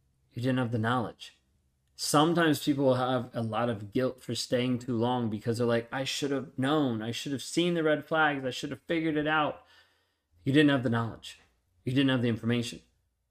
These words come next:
So I'm telling you, first and foremost, you might need to give yourself some grace.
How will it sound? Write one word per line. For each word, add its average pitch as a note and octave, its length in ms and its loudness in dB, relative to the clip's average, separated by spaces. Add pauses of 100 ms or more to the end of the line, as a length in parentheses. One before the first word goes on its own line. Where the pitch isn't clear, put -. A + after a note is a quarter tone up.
(260)
So - 140 6
I'm C3 80 4
telling D3+ 260 6
you, C3+ 80 6
first C3+ 240 2
and A#2 120 -6
foremost, C#3 400 0
you C#3 60 4
might C3+ 180 2
need C3+ 160 0
to B2 80 0
give A2+ 160 2
yourself A2+ 320 0
some G2+ 240 -6
grace. A2+ 460 -4